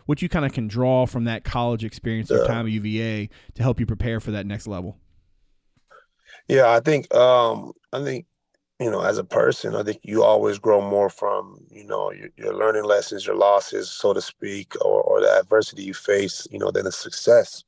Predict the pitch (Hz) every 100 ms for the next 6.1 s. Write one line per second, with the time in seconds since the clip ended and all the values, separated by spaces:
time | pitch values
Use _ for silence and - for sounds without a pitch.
0 | - 98 98 101 101 107 101 - - _
1 | _ _ _ - 101 95 92 - 110 110
2 | 95 101 - 110 107 95 - - 101 -
3 | - 53 52 - - - - 50 50 -
4 | - _ _ _ _ _ _ _ - 104
5 | - 113 110 107 95 101 101 101 - -